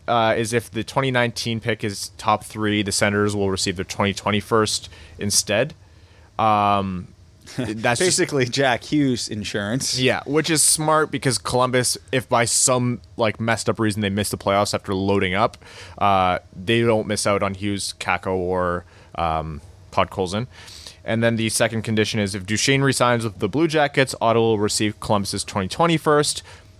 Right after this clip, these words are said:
Speaker 1: But if the previous con-, condition is invoked, then they'll get the, uh, twenty twenty-one pick. If Duchesne doesn't resign, no pick is exchanged. So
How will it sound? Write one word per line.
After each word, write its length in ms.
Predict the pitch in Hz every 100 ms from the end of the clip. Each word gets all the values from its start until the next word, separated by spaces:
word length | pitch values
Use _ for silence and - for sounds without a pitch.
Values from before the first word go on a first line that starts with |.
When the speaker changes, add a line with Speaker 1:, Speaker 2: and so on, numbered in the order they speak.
| -
Speaker 1:
But 120 | 123 120
if 160 | -
the 140 | 113 107 -
previous 260 | 175 180 151
con-, 320 | 151 123 123 -
condition 360 | - 123 123 117
is 100 | 113
invoked, 340 | 104 110 101
then 180 | 110 101
they'll 140 | 101
get 220 | 101 98 -
the, 320 | 98 95 95
uh, 320 | 92 92 90
twenty 240 | - 101 92
twenty-one 420 | 98 92 90 85
pick. 320 | - 53 - - - - -
If 100 | 101
Duchesne 320 | 117 139 123
doesn't 220 | 123 127
resign, 600 | 123 - 110 107 107 113 110
no 200 | 104 98
pick 280 | 107 95 92 -
is 140 | 101 92
exchanged. 600 | - - 65 53 - - - -
So 420 | - 127 117 110